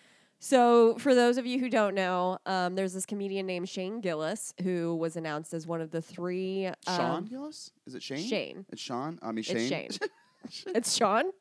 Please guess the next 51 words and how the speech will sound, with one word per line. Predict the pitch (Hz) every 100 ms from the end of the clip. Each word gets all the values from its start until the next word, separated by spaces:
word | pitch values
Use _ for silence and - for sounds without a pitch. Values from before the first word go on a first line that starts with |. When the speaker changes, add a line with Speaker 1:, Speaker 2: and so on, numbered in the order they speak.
| _
Speaker 1:
No, | - 175
Speaker 2:
Sean? | 277 339
Speaker 1:
it's, | 190 233
it's | 226
still | 220
Speaker 2:
It's | 240
Shane. | 202
Speaker 1:
Shane. | 147 143
Speaker 2:
Okay, | -
it's | - -
Shane. | 73 - - - - -
Speaker 1:
Um, | 208 190 190 185 196 370 - _ _
it's | 196 196 -
Sha-, | 226 208
do | 208
you | 226
want | 214
me | 214
to | 233
call | 285
him | 240
Speaker 2:
Well, | 240 269
no, | 247
Speaker 1:
Sean? | 156
Speaker 2:
I |
wanna | 165 220
call | - 135
him | 143
Sean | 170 170 160
Gillis | 160 156 156
because | 123 127
I | 110
don't | 117 113
want | 107 104
him | 107 98
to, | - _ _ 78
like, | 98 90
grow | 92
in | 85
popularity. | 85 80 73 62 52 50 - _ _ _ _
Speaker 1:
He's | - 415 262
going | 185 208 214 214 196
to | 196 147
Speaker 2:
I | 120
know, | 117 180
Speaker 1:
because | 180 208 208 190
Speaker 2:
but | - 113
Speaker 1:
the |
Speaker 2:
if | 113
we | 127
start | - 127 131